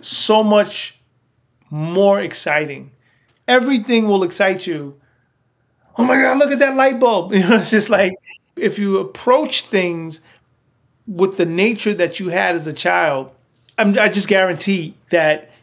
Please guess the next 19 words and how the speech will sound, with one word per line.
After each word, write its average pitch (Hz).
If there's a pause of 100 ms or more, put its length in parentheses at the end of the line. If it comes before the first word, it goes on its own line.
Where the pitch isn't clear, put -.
you 190
will 156
maneuver 160 (920)
in 175 (100)
a 180
different 160
way, 139 (220)
positive 202
or 185
negative. 160 (180)
If -
you 175
had 165
a 160
positive 165
or 156
neg-, 147
negative 160
childhood, 147